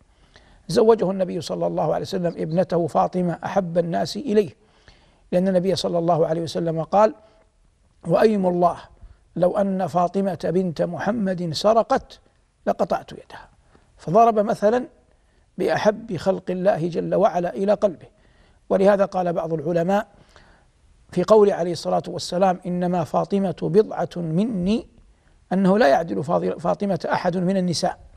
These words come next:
لأنها بضعة من رسول الله صلى الله عليه وسلم. وقد جاء في بعض الآثار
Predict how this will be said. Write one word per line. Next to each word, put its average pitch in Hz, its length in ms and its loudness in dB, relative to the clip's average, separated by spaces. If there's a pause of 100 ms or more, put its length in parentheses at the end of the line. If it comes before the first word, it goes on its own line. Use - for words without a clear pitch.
(720)
لأنها 185 500 2
بضعة 226 380 0 (880)
من 190 80 2
رسول 190 380 0
الله 180 240 2
صلى 175 260 -2
الله 165 320 2
عليه 156 240 -2
وسلم. - 360 -10 (140)
وقد 180 220 -4
جاء 190 320 4 (920)
في 175 240 -2
بعض 175 220 0
الآثار 175 540 0